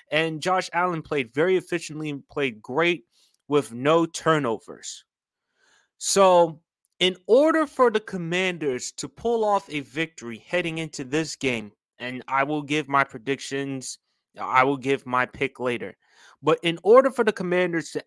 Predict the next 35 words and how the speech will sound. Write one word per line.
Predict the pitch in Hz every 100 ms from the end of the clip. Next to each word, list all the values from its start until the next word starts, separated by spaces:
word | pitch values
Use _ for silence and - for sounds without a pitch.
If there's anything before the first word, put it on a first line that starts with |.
| 143
actually | 160 170 - 151 123
win | 110 110 156 185 170
this | 156 160 -
game | - 135 120 113 110 _ - _ -
against | 131 131 135 131 -
Buffalo, | 135 123 117 113 110 - _ _ _ _ _ -
came | 185 185 165
up | 156 151
with | 147 -
a |
little | 135 143
strategy | 135 - 151 139 113 123 113 - _ _ _ _ _ -
as | -
far | 135 135
as | 123
what | 117 127 98
they | 127
should | - 113
do. | 101 95 - _ _ _ _ _ _ _
Sorry, | - -
folks. | - 135 160 - - - _ _ _ _ _ _
Can't | - 107
see | 107
it | 98
from | 101
here. | 110 147 180 170 _ _ _ _ _ _ -
Technical | 104 85 113 107
difficulties. | 131 165 151 151 160 - - _ _ _ -
Ah, | 214 233
yes. | 202 160 117 - - - - _ _ _ _
For | - 226
the | 226
Commanders | 214 220 269 262 262 -
to | 214
win | 175 208